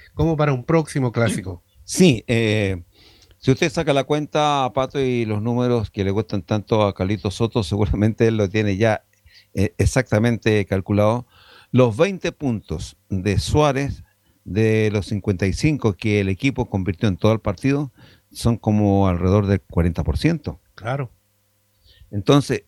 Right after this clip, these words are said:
Speaker 2: un jugador nacional de las características de Suárez, que hace un cuarenta por ciento, está cumpliendo, está haciendo su pega, está haciendo la tarea. Pero los otros, ¿qué pasa con los otros?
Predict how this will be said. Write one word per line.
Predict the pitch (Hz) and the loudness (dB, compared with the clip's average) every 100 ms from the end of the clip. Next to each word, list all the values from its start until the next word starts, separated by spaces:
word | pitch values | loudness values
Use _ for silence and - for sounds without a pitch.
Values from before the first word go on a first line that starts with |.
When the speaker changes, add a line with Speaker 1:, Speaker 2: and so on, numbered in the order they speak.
| _ | _
Speaker 2:
un | 160 | -2
jugador | 180 165 156 117 | 0 0 0 0
nacional | 120 117 135 107 117 - _ _ _ | -4 -2 0 0 -2 -6 _ _ _
de | 98 | -6
las | 87 | -6
características | - 87 85 - 104 120 110 123 117 | -4 -6 -6 -2 -2 -2 -2 -2 -2
de | |
Suárez, | 104 113 95 85 | -2 0 0 -4
que | - 98 | -4 -2
hace | 110 139 | 0 -2
un | |
cuarenta | - 120 120 123 | 0 0 0 -4
por | 107 | -4
ciento, | 110 139 147 - | -4 -2 -2 -4
está | - 143 196 | -8 -4 -2
cumpliendo, | - 101 147 165 98 80 - - | -2 -2 -2 -2 -2 -4 -8 -8
está | - - 175 170 - - - - | -4 0 2 2 -2 -12 -12 -8
haciendo | - 220 185 | -2 -2 -2
su | 147 139 | -2 -2
pega, | - 175 120 90 - | 0 0 0 -4 -10
está | 95 - | -12 -10
haciendo | 131 180 160 123 | -6 -4 -2 -2
la | 110 | -2
tarea. | 110 98 73 _ _ _ _ | -2 -2 -6 _ _ _ _
Pero | - 95 78 | -2 0 0
los | 71 - | -4 -6
otros, | 104 - - | -6 -4 -4
¿qué | - | -2
pasa | - 214 - | 0 0 -2
con | 165 143 | -4 -2
los | 110 - | -4 -4
otros? | 277 - 98 | -6 -2 -4